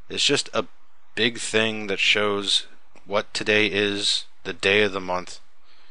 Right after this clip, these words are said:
the named month, and the year. And if I double click it, it will show a calendar, which is kinda nice. And if I fly it out like this, you can show both the, uh, oops,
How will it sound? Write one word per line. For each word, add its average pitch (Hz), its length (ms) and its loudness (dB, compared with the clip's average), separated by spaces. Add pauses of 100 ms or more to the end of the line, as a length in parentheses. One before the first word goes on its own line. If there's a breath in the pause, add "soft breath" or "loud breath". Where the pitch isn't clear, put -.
(300 soft breath)
the 92 240 -4
named 98 460 0
month, 95 360 -8
and 92 200 -4
the 90 80 -6
year. 87 360 -8
And 92 380 -6
if - 200 -6
I 92 220 -2 (180)
double 104 240 -2
click - 300 -2
it, 92 160 0
it 95 120 -2
will 92 120 -8
show 90 480 -2 (520 soft breath)
a 101 60 -4
calendar, 80 600 -2 (260)
which - 180 -6
is - 80 -2
kinda 82 240 -6
nice. - 460 -6 (400 loud breath)
And 98 180 -4
if 87 120 -4
I 87 100 0
fly 101 340 6
it 92 60 8
out 90 180 6
like 87 220 -4
this, 87 320 -2
you - 80 -8
can 90 100 -10
show 87 460 -4 (840 loud breath)
both 110 600 2
the, 92 260 -2
uh, 87 260 0 (320)
oops, - 300 -6